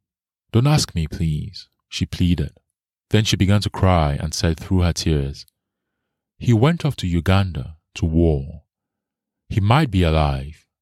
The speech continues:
He might be dead." Mika said nothing.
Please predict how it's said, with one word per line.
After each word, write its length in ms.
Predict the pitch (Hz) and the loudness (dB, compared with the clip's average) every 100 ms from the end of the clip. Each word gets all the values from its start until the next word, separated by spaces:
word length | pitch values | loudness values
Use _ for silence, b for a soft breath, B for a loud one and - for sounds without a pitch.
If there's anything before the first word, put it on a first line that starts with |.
| _ _ _ _ _ _ _ _ _ _ _ | _ _ _ _ _ _ _ _ _ _ _
He 140 | - | -4
might 280 | 82 87 82 | 0 0 0
be 80 | - | -2
dead." 420 | 95 92 73 - _ _ _ _ _ _ _ _ _ _ _ _ _ _ _ _ _ _ _ _ _ _ _ _ _ _ _ _ | 2 2 0 -6 _ _ _ _ _ _ _ _ _ _ _ _ _ _ _ _ _ _ _ _ _ _ _ _ _ _ _ _
Mika 240 | 104 113 131 | -2 0 2
said 240 | 110 90 | 0 0
nothing. 480 | 82 85 - 71 | 0 0 -2 -8